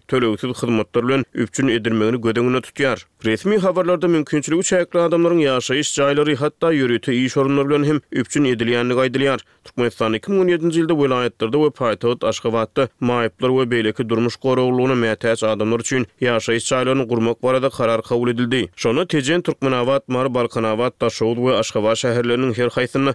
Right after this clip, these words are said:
maýyplar üçin dört gatly kırk sekiz öýli ýaşaýyş jaýlaryny gurmak planlaşdyryldy. Döwlet telewideniyesi soňky ýyllarda şeýle jaýlaryň açylyş pursatlaryny hem görkezdi. Türkmenistan maýyplaryň hukuklary hakyny Birleşen Milletler Guramasynyň konwensiýasyna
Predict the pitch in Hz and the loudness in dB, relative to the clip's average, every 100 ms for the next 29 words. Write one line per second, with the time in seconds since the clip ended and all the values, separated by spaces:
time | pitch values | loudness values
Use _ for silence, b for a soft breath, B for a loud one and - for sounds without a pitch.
0 | _ 120 120 110 - 120 - 131 110 113 | _ -2 0 0 0 -2 0 -2 0 0
1 | 117 - 127 123 - 139 123 - 110 - | 0 0 -4 -4 -4 -4 -4 -2 -6 -4
2 | 107 120 123 120 107 - 110 104 123 117 | 0 0 2 2 0 0 -4 -2 0 0
3 | 123 123 113 104 110 - 120 117 123 - | 0 0 -2 0 -2 -2 -2 0 -2 -2
4 | 123 120 123 98 _ 110 170 202 196 180 | -2 0 0 -2 _ 0 0 0 -2 -2
5 | 165 175 175 - 147 - 170 170 160 156 | 0 0 0 -2 -2 0 0 0 -2 -2
6 | 135 139 139 147 151 151 135 - 120 123 | -2 0 0 2 2 0 -2 -4 -4 -2
7 | 139 - 131 120 113 - 117 120 127 127 | -4 -2 -4 -2 -4 0 -2 0 0 0
8 | 123 131 120 135 101 - 117 104 101 170 | 0 -2 0 -2 -2 -8 -4 -4 0 0
9 | 180 147 131 120 135 170 131 - 123 123 | 2 2 0 -2 0 0 -2 -6 -4 -2
10 | 139 151 170 160 151 - 127 120 147 139 | 0 0 0 -2 -2 -2 0 0 0 0
11 | 143 - 147 139 131 139 156 135 127 117 | 0 0 0 0 0 0 -2 0 -2 0
12 | 120 139 131 139 | 0 -2 0 -2